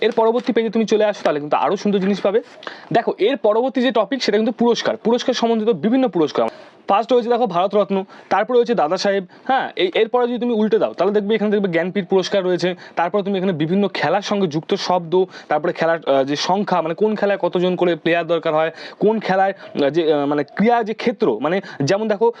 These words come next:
পিচ কিসের সঙ্গে যুক্ত, এটা কিন্তু ক্রিকেটের সঙ্গে যুক্ত, বিভিন্ন খেলার ট্রফি, এইগুলো রয়েছে। তুমি যদি এরপরে চলে আসো, এখানে যদি একটুখানি আমি, আহ, তোমাদেরকে দেখাই ভালো করে, খুব সুন্দরভাবে তুমি বুঝতে পারবে। এরপর দেখো, আমাদের যে আট ধরনের যে, আহ, শাস্ত্রীয় নৃত্য রয়েছে না, সেই নৃত্য সম্বন্ধিত, মানে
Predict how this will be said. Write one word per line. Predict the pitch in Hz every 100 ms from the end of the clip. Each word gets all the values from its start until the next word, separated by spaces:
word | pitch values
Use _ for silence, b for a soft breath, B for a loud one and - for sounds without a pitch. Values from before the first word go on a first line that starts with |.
| B -
পিচ | 269 208 - - -
কিসের | 226 269
সঙ্গে | 220 247 226
যুক্ত, | 226 - 233
এটা | 185
কিন্তু | 170 -
ক্রিকেটের | 208 160 156
সঙ্গে | 160
যুক্ত, | 151 139
বিভিন্ন | 156 180 220
খেলার | 214 208 196
ট্রফি, | 185 175 190 180 B B 208
এইগুলো | 196 190
রয়েছে। | 185 175 180 - B B -
তুমি | 240
যদি | 226 208
এরপরে | 196 247
চলে | 240 208
আসো, | 156 131 180
এখানে | 151 185 190
যদি | 185
একটুখানি | 175 170 180
আমি, | 175
আহ, | 139
তোমাদেরকে | 139 160 160 165
দেখাই | 131 151 156
ভালো | 123 131
করে, | 143
খুব | 131
সুন্দরভাবে | - 131 127 123 214 - B -
তুমি | 147
বুঝতে | 143 160 196
পারবে। | 127 156 277 - - - - B B -
এরপর | 214 262
দেখো, | 254 240 220
আমাদের | 220
যে | 226 - 151
আট | 202
ধরনের | 208 233 247 170 160
যে, | 185
আহ, | 170 - 139 -
শাস্ত্রীয় | 156 - 240 220
নৃত্য | 156 170 202 247
রয়েছে | 208 131 165
না, | 269
সেই | 208
নৃত্য | 170 175 208
সম্বন্ধিত, | 190 160 123
মানে | 127 185